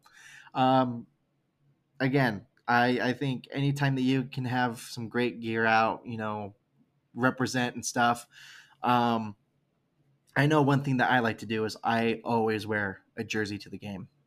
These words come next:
I mean, I can have a hoodie with me on those colder evenings, um, you know, up at Rice Eccles. I, it do-, it doesn't matter. I always wear my jersey on top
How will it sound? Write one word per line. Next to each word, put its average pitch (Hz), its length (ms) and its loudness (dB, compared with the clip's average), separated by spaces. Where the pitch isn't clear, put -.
I 110 120 0
mean, 113 260 -2
I 107 140 0
can 117 160 -6
have 107 180 -2
a 101 60 -4
hoodie 139 500 2
with 139 280 0
me 135 220 4
on 113 180 2
those 107 200 -6
colder 131 560 0
evenings, 127 760 0
um, 104 440 -2
you 120 140 -6
know, 101 340 -2
up 117 140 -2
at 120 120 2
Rice 113 240 2
Eccles. 113 500 -2
I, 113 80 -2
it 139 240 2
do-, 143 80 6
it 123 320 4
doesn't 117 400 2
matter. 113 560 6
I 110 200 4
always 117 400 2
wear 110 120 0
my 113 160 0
jersey 110 500 -4
on 110 260 2
top 95 540 0